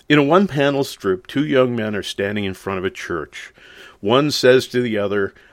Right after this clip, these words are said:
"I raked the leaves, I mowed the lawn, I trimmed the hedges. Now I'm cleaning the pastor's glasses."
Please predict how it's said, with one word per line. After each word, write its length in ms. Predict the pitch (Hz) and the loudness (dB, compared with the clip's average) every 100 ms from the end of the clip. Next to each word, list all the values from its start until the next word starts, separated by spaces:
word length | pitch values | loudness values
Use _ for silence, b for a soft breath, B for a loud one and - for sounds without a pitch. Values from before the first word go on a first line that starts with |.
| b | b
"I 100 | 98 | -2
raked 400 | 85 90 110 - | -2 -2 -4 -2
the 100 | 120 | -4
leaves, 420 | 107 104 92 87 | -2 -6 -6 -4
I 120 | 98 | -2
mowed 320 | 92 104 131 120 | 0 0 0 0
the 100 | 113 | -4
lawn, 420 | 104 104 107 101 | -4 -4 -4 -6
I 140 | 90 | -8
trimmed 400 | - - 127 139 | -10 0 2 2
the 60 | 123 | 0
hedges. 640 | - 110 113 123 123 - _ | -2 -2 0 -2 -2 -8 _
Now 500 | - 90 127 156 185 - | -10 -4 0 2 2 -2
I'm 220 | 92 82 | -10 -10
cleaning 400 | - 104 120 127 | -8 -6 -4 -6
the 60 | 120 | -8
pastor's 540 | - 92 90 - 87 | -6 -6 -6 -8 -12
glasses." 640 | - 80 76 71 - - - | -10 -10 -10 -10 -14 -14 -16